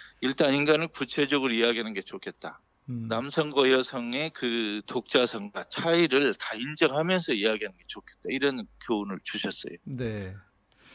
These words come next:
Speaker 2: 어, 우리 이-, 이서훈 교수님이 "예수의 시선, 언어, 관점을 따라 여성을 바라보게 하는, 예수와 상-, 상호작용하는 여성을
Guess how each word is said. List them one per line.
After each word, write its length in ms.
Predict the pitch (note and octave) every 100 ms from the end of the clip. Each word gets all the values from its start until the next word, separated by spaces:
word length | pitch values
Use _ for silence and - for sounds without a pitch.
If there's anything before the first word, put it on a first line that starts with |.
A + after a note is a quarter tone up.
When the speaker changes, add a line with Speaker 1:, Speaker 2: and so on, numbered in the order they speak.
| - - - - - - - - - -
Speaker 2:
어, 320 | B2+ C3 B2+ G#2 -
우리 360 | - D3+ D3 C#3+ D#3+
이-, 180 | D3+ -
이서훈 340 | E3 F3+ E3
교수님이 480 | D3 C#3 C#3+ C#3+ D3+
"예수의 400 | C#3+ D3+ E3 D3
시선, 640 | C#3 E3 D3+ D3+ D3+ D3+
언어, 420 | C#3+ C#3 D3 D3 C#3
관점을 480 | C#3+ C#3 E3+ D3+ C3
따라 240 | C3 B2
여성을 340 | C#3 C3+ C#3 C3
바라보게 500 | C3 C#3+ C3 B2 B2
하는, 460 | A#2+ D3 G3 A#3 -
예수와 380 | B2 B2 B2+ A#2
상-, 360 | - D#3+ F3 F3
상호작용하는 960 | - F3+ F3 A#2+ C#3 D3+ C3+ C#3+ F#3
여성을 520 | C3+ B2+ D3 D#3+ G#3+